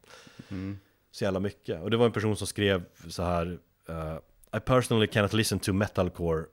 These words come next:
Speaker 2: now unless it has synthesizer, as it just all sounds the same. The synth sets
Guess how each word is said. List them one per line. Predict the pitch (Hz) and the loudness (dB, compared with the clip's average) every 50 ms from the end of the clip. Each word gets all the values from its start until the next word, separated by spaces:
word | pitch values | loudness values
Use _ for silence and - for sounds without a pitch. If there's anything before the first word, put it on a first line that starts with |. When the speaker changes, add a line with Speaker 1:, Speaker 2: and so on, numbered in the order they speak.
| _ _ _ _ _ - | _ _ _ _ _ -10
Speaker 2:
now | - 90 80 80 78 78 82 73 87 | -6 -6 -6 -4 -6 -8 -8 -6 -4
unless | 90 87 85 87 87 - - | -2 -2 -2 -2 -2 -4 -6
it | 76 - | -6 -8
has | 78 78 78 | -8 -6 -4
synthesizer, | - - - - - 113 101 - 85 - 80 71 - - - 71 - - _ _ _ _ _ _ _ | -4 -6 -4 -2 -2 -2 -2 -4 -8 -8 -8 -10 -10 -10 -12 -12 -14 -16 _ _ _ _ _ _ _
as | - 85 - | -14 -12 -12
it | 90 82 _ - - | -12 -14 _ -12 -10
just | 90 85 - - - | -8 -8 -8 -8 -8
all | 92 85 80 82 78 | -8 -8 -8 -8 -10
sounds | - - 87 80 80 80 - | -10 -8 -8 -8 -8 -8 -10
the | - 85 | -8 -8
same. | - - 95 82 80 71 65 _ _ _ _ _ _ _ _ _ _ _ _ - | -8 -8 -8 -8 -10 -12 -16 _ _ _ _ _ _ _ _ _ _ _ _ -8
The | 98 | -6
synth | - - 117 107 101 95 - | -4 0 0 0 0 -2 -6
sets | - - - 101 92 - - - - - | -8 -8 -6 -6 -6 -6 -8 -10 -10 -10